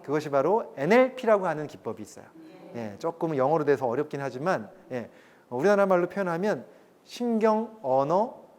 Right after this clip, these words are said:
프로그래밍이라고 하는 기법인데, 심리 기법인데요. 제가 오늘 여기서 그 기법 중에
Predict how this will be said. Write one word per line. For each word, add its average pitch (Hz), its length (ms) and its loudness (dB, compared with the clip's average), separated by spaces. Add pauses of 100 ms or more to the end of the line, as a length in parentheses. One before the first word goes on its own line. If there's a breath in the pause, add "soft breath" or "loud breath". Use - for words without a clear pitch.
(160)
프로그래밍이라고 160 760 0
하는 139 320 -6
기법인데, 107 500 -10
심리 226 300 -2
기법인데요. 107 680 -10 (340 soft breath)
제가 165 180 2
오늘 175 120 0
여기서 117 480 -4 (420 soft breath)
그 170 100 -4
기법 185 340 4
중에 151 420 -2